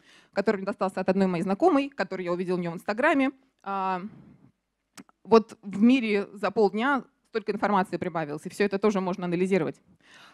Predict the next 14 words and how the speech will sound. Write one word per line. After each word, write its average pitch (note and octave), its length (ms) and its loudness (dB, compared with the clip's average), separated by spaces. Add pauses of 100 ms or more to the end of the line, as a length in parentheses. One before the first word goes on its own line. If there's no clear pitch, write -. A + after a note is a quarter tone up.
(100)
А, F3+ 420 8
несколько B3 640 6
вопросов A3+ 680 4 (180)
о F3+ 160 0
том, B3 480 12
э, F#3+ 320 6 (640)
уже F#3+ 220 -8
ответов F#3 360 -6
я D#3+ 60 -2
не E3 80 -4
успела F3 280 -2
у - 20 -2
вас D3+ 140 -2
спросить. - 420 -6